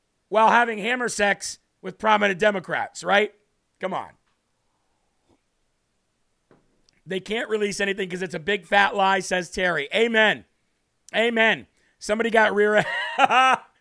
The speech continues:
somebody got reared. <laughs> Nancy probably hired him to bash Paul's head in, says Julie Stange. Exactly.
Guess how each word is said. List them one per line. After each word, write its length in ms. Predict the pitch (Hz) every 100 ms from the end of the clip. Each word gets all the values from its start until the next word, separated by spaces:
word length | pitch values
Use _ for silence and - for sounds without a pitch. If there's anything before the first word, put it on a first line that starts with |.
| _ - - 185 _ _
somebody 300 | - 220 220
got 220 | 220 214
reared. 380 | 220 220 226 220 - - - - - - - - - -
<laughs> 1300 | - - - - - - - _ - - - - -
Nancy 420 | 180 240 254 233
probably 320 | 220 214 214 208
hired 360 | 208 214 220
him 360 | 196 196 185 175 _ _ _ -
to 100 | 196
bash 580 | 156 208 214 226 220 - -
Paul's 320 | 220 208 214
head 240 | 196 208
in, 260 | 202 165 143 - -
says 300 | - 214 190
Julie 340 | 160 208 202 196
Stange. 560 | - 190 190 196 185 -
Exactly. 800 | 202 180 220 247 320 330 170 107